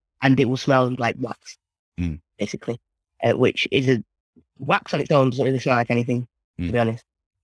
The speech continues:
Speaker 1: Um, but yeah, I feel like if I start, like, small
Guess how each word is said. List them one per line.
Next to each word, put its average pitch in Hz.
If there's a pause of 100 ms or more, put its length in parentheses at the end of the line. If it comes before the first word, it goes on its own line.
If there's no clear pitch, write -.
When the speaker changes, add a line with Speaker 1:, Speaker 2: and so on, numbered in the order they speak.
(380)
Speaker 1:
Um, 117 (560)
but 131
yeah, 143
I 139
feel 175
like 165
if 143
I 143
start, -
like, 123
small 127